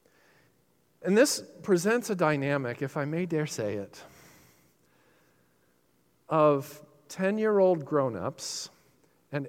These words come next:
eighty-three-year-old children in local churches,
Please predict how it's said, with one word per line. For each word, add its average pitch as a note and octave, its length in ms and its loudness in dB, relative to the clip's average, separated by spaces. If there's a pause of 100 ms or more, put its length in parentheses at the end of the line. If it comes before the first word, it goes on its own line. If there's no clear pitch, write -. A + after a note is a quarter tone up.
eighty-three-year-old D3+ 840 0
children F#2+ 520 -6 (1000)
in B2+ 140 -6
local A#2+ 300 -2
churches, - 720 -10